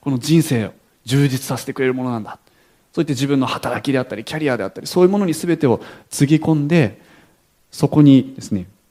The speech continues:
満足を求める生き方もあると思います。あるいは、たとえそういうものがなかったとしても、私に必要なものはそばにいてくれる、まあ、家族だ。愛し支え合うことができる、そういう友人、大切な人たちに周りを囲まれていれば、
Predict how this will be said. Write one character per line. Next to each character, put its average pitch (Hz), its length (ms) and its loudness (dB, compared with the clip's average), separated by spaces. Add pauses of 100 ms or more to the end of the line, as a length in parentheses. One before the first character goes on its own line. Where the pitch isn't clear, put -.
(500)
満 117 160 -2
足 104 200 -4
を - 20 4
求 120 240 2
め 120 160 2
る 95 220 -8 (240)
生 107 40 -14
き - 120 -14
方 110 180 -10
も 151 260 0 (140)
あ 117 160 -14
る 110 60 -10
と - 100 -14
思 92 100 -10
い 90 40 -12
ま 90 120 -16
す。 - 160 -20 (760)
あ 165 120 6
る 226 100 8
い 220 60 6
は、 208 320 4 (140)
た - 80 2
と 139 100 -4
え 139 60 0
そ 160 140 2
う - 20 6
い 180 40 4
う - 20 -6
も 208 80 0
の 202 60 4
が 165 100 8
な 190 80 2
か 220 60 10
っ 214 40 4
た 175 100 4
と 156 60 -2
し 143 80 0
て 151 60 0
も、 123 60 4
私 180 300 2
に 214 120 4
必 - 240 -4
要 220 100 2
な 220 80 2
も 220 100 0
の 226 60 -2
は 247 100 0
そ - 140 -4
ば 233 100 2
に 208 100 0
い 190 40 -2
て 185 100 -2
く 196 100 -4
れ 196 100 0
る、 240 200 2 (240)
ま - 60 -6
あ、 - 40 -8
家 - 120 -4
族 123 240 -4
だ。 - 240 0 (280)
愛 131 160 0
し 113 180 -6
支 - 80 -12 (160)
え 165 80 0
合 165 80 4
う 160 40 0
こ 147 120 -2
と - 80 2
が 160 80 6
で 160 80 2
き 190 80 0
る、 170 60 2
そ 185 160 -2
う 190 40 2
い 190 80 2
う - 40 2
友 202 200 2
人、 202 280 -2
大 208 180 -2
切 226 240 -4
な 233 80 0
人 233 160 -6
た 226 100 2
ち 233 100 -12
に 226 60 -2
周 202 200 0
り 220 60 4
を 208 80 4
囲 - 220 -8
ま 220 100 2
れ 233 80 4
て 247 140 2
い 254 40 2
れ 285 100 4
ば、 233 180 4